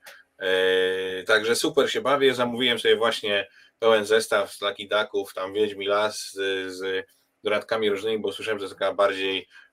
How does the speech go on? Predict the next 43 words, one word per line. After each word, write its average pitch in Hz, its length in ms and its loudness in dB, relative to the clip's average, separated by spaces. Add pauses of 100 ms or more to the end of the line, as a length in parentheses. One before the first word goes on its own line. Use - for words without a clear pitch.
(100)
e, 92 260 -2
historie 117 380 2
są 107 140 -4
dostosowane 101 440 -4
bardziej 101 280 0
do 95 100 -10
dzieci, 113 460 -4 (360)
bo 95 440 0 (140)
te 98 120 -2
w 95 80 -6
oryginalnej 98 360 -4
Destiny 98 340 -4
są 98 160 -4
chyba 92 200 -6
takie - 220 -8
trochę 98 180 -4
bardziej 92 240 -2
ponure, 113 520 2 (480)
e, 123 120 -6
co 135 100 0
nie 127 80 4
znaczy, 127 160 2
że 202 120 8
złe, 226 220 8
ale, 120 280 4
ale 123 160 0
ponieważ 135 240 2
planuję 139 380 4
grać 120 260 -2
to 113 240 0
dzieciakami, 170 580 -2 (400)
no 131 100 -4
to 113 140 -2
właśnie, 95 640 -2 (400)
e, 90 420 -2
tak - 160 -2
się 101 120 -8
będę 95 180 -4
bawił. 87 220 -4
Ty 127 120 -2
grałeś 92 320 8
w - 20 -16
Destiny, 90 320 -6